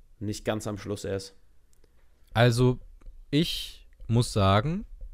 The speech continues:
Speaker 2: mir hat diese Folge, nachdem ich die letzten Folgen ja kritisiert hab für die ganzen Zeitsprünge, sehr gut gefallen.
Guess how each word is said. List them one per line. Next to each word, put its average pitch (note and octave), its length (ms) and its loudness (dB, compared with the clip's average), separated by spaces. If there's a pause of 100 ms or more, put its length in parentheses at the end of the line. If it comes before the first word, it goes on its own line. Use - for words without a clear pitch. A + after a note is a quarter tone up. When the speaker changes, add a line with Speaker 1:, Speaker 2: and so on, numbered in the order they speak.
Speaker 2:
mir G#2+ 180 2
hat - 180 0
diese A#2 240 2
Folge, G#2+ 680 4
nachdem G#2+ 380 0
ich G2+ 80 0
die G2+ 100 -6
letzten G#2+ 280 0
Folgen G#2 240 4
ja G2+ 80 4
kritisiert G#2 440 0
hab A#2 80 2
für A2 120 -2
die G2+ 60 2
ganzen F#2+ 260 0
Zeitsprünge, F#2+ 420 -2
sehr G#2+ 260 2
gut F#2 180 -4
gefallen. F#2 460 2